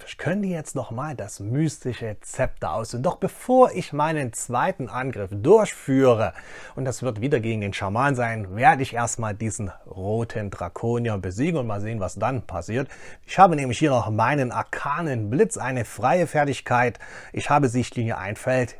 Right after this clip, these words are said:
drei Lebenspunkte direkt weg. Und das sind genau die drei, die wir brauchen, um ihn zu bezwingen.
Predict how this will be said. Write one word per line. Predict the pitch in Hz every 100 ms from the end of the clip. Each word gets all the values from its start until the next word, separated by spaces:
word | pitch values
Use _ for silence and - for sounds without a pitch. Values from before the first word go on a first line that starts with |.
| -
drei | 117 110 131 131
Lebenspunkte | 127 120 110 - 131 123 113 110 95
direkt | 95 117 107 107 - 95
weg. | 95 - - - -
Und | - 107
das | 104
sind | 120 113 - -
genau | 107 104 113 123 123 117 -
die | 107 175 214 110
drei, | 104 107 113 131
die | 117 110
wir | 104
brauchen, | 90 82 85 101 98 92 - - - -
um | - 135 131 98 -
ihn | 113 131 143 113 104 - -
zu | - - 120 98 -
bezwingen. | 110 - 185 247 -